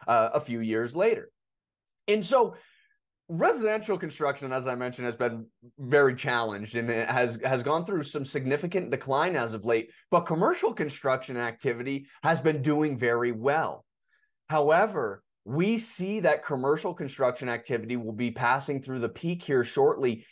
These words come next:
and transitioning to the backside of the economic cycle, again, following that tail of residential construction.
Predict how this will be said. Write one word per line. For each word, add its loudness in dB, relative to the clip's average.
and 0
transitioning 0
to -8
the 0
backside -2
of 0
the -4
economic -2
cycle, 2
again, 0
following 0
that -4
tail 4
of 2
residential -2
construction. 0